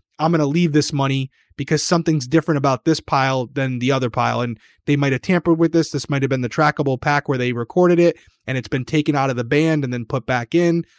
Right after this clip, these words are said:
So for whatever reason, he left twenty-five hundred pounds behind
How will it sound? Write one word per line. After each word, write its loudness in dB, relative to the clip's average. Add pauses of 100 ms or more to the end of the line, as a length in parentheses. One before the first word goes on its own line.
(140)
So 2
for 2
whatever 4
reason, 0
he -4
left 2
twenty-five 0
hundred -4
pounds -2
behind -2